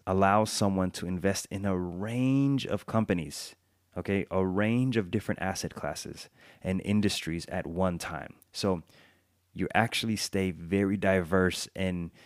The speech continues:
mitigate or reduce the amount of risk, you know, that you would have had otherwise with one company. And I think it's important to, to, for everyone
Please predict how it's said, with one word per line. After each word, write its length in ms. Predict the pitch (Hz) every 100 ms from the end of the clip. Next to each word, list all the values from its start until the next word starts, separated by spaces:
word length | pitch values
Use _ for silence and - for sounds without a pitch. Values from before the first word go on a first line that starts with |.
| - _ -
mitigate 920 | 87 110 139 151 104 92 90 90 78 _ _ _ _ _ _ _ -
or 120 | 95
reduce 640 | 90 95 82 120 120 107
the 140 | - 92
amount 240 | 90 95
of 180 | 87 82
risk, 460 | 110 107 - - - - -
you 100 | 92
know, 200 | 87 82
that 260 | 78 - -
you 80 | 95
would 120 | 90
have 140 | 85 - -
had 180 | 95 92
otherwise 580 | 95 127 107 90 90 78
with 260 | 85 90 90
one 220 | 92 92
company. 440 | - 98 78 73 - _ _ - - _ -
And 340 | 98 95 92 - _ _ _ _ _ _ _ -
I 120 | -
think 240 | - 135
it's 140 | 123 -
important 920 | 101 - - 131 120 82 67 - - _ _ -
to, 240 | - 87 - -
to, 80 | -
for 200 | 98 - -
everyone 800 | 110 110 113 98 87 82 80